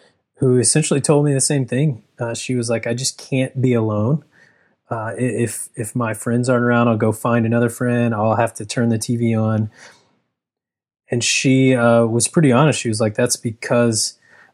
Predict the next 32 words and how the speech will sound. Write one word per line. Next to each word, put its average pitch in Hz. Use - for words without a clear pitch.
I'm 120
just 110
constantly 113
battling 101
my 101
thoughts -
and 107
they 104
just 104
scare 101
me 101
to 101
death." 98
And 107
so 107
that 113
could 135
be 123
it. 123
Uh, 120
it 135
could 160
be 180
like, 131
I 123
know 127
some, 123
some 131
friends 127
who 127
battle 113
with 113